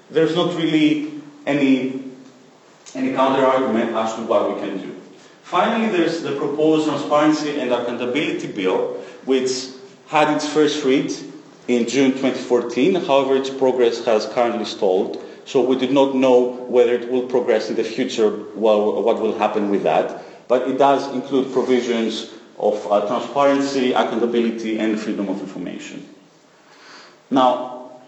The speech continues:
analyzing very briefly what the U S does in the field,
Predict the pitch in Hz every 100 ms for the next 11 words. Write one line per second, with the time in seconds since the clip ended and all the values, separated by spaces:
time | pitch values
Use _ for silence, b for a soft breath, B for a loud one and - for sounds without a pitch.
0 | _ - 190 202 185 175 180 165 202 190
1 | 190 - - 120 127 123 139 - 127 120
2 | 190 160 131 - - - - - - 110
3 | - - - 113 110 - - - - -
4 | -